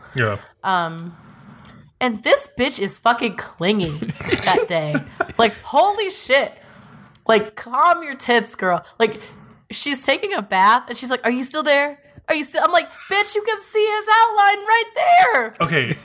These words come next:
Speaker 1: I
Speaker 2: Through the
Speaker 1: read this
Speaker 2: fucking
Speaker 1: as
Speaker 2: glass.
Speaker 1: she was afraid of, like, this guy who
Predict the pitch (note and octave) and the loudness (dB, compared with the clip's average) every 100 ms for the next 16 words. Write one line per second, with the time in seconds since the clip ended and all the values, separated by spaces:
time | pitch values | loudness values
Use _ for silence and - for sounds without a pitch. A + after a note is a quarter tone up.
0 | - D#3+ F#3+ G4+ A4 E3+ F#4 F4+ G4+ D4 | -4 0 2 2 0 0 4 2 2 0
1 | C#4 E4 E4 C4 A3 C#3 B2 B2 A#2+ - | 2 4 6 6 4 2 0 0 -8 -2
2 | A#2 A#2 G#2+ G#2 - A#2+ A2+ G#2 A2 G#2+ | 0 0 -2 -8 -6 -2 -2 -2 -4 -4
3 | A2 A2+ G#2+ A#2 A2 A2+ A2 A#2 G#2+ G2+ | -2 -4 -4 -2 0 0 -2 -6 -6 -6
4 | G#2 | -10